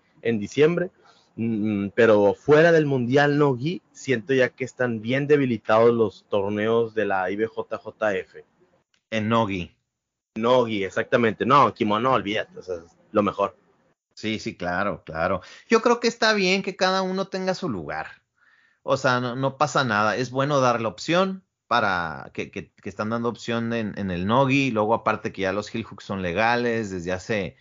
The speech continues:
Speaker 2: ¿cuántos años? Ya tres años, creo. Y este, pero, pues, es que A D C C es A D C C. ¿Qué le vamos a hacer? O sea, tiene, eh, o sea, ellos han dado tanto a los atletas.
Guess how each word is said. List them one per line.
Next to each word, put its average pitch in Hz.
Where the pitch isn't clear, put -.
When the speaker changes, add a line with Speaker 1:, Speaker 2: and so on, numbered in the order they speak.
Speaker 2:
¿cuántos 113
años? 123
Ya 104
tres 107
años, 123
creo. 120
Y 127
este, 104
pero, 107
pues, 104
es 101
que 127
A 120
D 123
C 131
C 135
es 131
A 110
D 131
C 131
C. 196
¿Qué -
le 131
vamos 135
a 131
hacer? 151
O 151
sea, 101
tiene, 113
eh, 98
o 107
sea, 107
ellos 127
han 131
dado 135
tanto 117
a -
los 127
atletas. 110